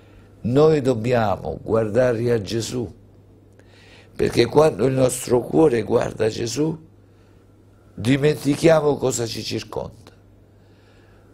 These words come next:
ma veniamo attratti,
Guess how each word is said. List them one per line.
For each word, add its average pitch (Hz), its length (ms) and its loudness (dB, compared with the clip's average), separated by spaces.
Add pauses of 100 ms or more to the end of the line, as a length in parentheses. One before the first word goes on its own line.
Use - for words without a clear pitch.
(160)
ma 127 540 0
veniamo 131 840 0
attratti, - 1120 -4